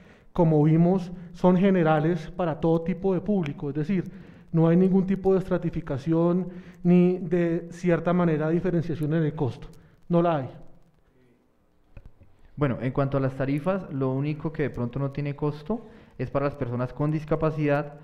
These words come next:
Speaker 2: eh, las personas víctimas y las personas claramente que están en el de ac-, de, mm, familias en acción. A ellos no se les cobra absolutamente nada. ¿Qué pasa? Nosotros del instituto no manejamos como en cultura,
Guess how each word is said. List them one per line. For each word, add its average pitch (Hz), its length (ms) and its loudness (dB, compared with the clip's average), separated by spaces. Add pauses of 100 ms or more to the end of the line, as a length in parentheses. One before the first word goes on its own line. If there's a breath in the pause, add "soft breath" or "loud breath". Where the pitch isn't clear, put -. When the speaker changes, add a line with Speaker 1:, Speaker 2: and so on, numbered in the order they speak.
(360 loud breath)
Speaker 2:
eh, 117 320 -4
las 117 140 -4
personas 120 460 -4 (180)
víctimas 147 560 -2 (460 soft breath)
y 175 80 -4
las 180 100 2
personas 143 400 0
claramente 131 540 -4
que 131 80 -6
están 110 260 -4
en 117 220 -2
el 107 640 -6
de 107 120 -4
ac-, - 260 -8
de, 107 420 -2
mm, 98 240 -6
familias 127 340 -2
en 143 80 -2
acción. 117 480 0 (400 loud breath)
A 127 80 -2
ellos 147 280 0
no 127 200 -2
se 123 120 -6
les 113 180 -8
cobra 113 320 -4
absolutamente 117 640 -6
nada. 127 240 -4
¿Qué 156 100 -2
pasa? 135 300 0
Nosotros 143 360 -4
del 160 120 -4
instituto 143 480 -6
no 156 120 -2
manejamos 131 480 0
como 131 160 0
en 127 60 2
cultura, 131 560 2